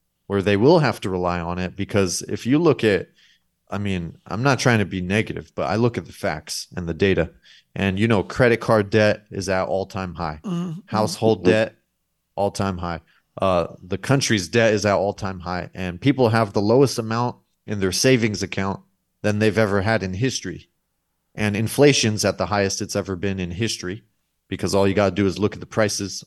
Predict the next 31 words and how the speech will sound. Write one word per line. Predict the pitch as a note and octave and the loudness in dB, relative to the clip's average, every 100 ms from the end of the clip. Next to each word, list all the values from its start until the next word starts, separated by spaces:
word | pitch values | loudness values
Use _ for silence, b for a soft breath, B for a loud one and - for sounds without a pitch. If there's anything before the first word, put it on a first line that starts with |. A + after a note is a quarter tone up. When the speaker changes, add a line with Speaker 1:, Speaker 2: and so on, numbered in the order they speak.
| _ | _
Speaker 1:
on, | F#2 F2 E2+ - | -4 -2 -4 -6
and | F#2+ F2 | -4 -4
the | |
tags. | E2+ B2+ G#2 G2 - - _ b b b _ - | 0 0 0 -2 -6 -10 _ b b b _ -6
Um, | F#2 F2 F2 | -4 -2 0
that's | G2 - | 0 0
enough | G2 G2+ - - - - | 0 0 -2 -12 -20 -8
for | - | -2
you | G2 F#2+ | -2 0
to | G2 | -2
know | F#2+ G2 | 0 0
right | F#2 F#2+ F#2+ | 0 -2 -2
there. | A#2 G#2+ - _ b b b b _ | -2 -4 -8 _ b b b b _
Um, | G#2+ G2+ F#2 - - | -4 -4 -4 -10 -6
so | - A2+ | -2 -2
the, | F#2+ G#2+ - | -2 -8 -6
what | A2+ | -4
I'm | G#2+ F#2+ | -4 -4
trying | D3+ D3 | -4 -2
to | |
say | A2 C3+ B2 | -4 -2 -2
is | A2 G2+ F#2+ - - _ _ _ | -2 -4 -6 -10 -14 _ _ _
that's | A#2 C3+ | -2 0
already | B2+ A2 A2 F2+ | 0 0 0 -2
happening | F2 B2 A#2+ F#2+ F2 | -4 -4 -4 -10 -8
right | F2 F2 | -8 -6
now, | F2+ D#2+ - | -6 -6 -6
but | - F#2+ | -4 2
there's | A#2 A2+ | 2 2
still | - E3+ | 2 2
time | B2 - D#3+ C#3+ G#2+ | 0 -2 -2 -2 -4